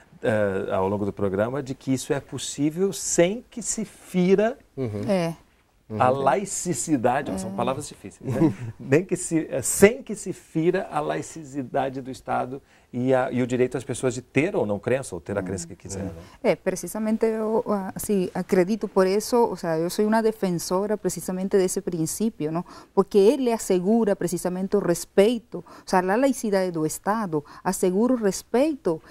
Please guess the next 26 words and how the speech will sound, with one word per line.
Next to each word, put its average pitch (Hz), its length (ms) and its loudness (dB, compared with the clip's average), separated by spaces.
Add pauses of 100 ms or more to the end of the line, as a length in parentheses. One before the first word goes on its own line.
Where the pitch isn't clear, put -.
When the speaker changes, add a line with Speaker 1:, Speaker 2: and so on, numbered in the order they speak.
Speaker 3:
e 208 120 4
a 208 60 4
liberdade 196 580 2
religiosa, 143 720 -2
não 147 220 4
é? 160 100 0
Speaker 1:
Uhum. 104 180 -8 (100)
Speaker 3:
Então, 180 640 2
eh, 175 340 0
em 175 160 0
esse 202 140 2
sentido, 214 460 0
eu 220 180 4
acho 208 260 -2
que 190 100 -2
é 180 200 4 (400)
um 202 120 6
princípio 226 640 4
democrático 190 880 0
o 175 80 -10
sea, 196 140 -4
fundamental, 214 680 0 (240)
y 196 80 -2
sobre 180 300 4
todo 226 380 2
cuando, 226 600 2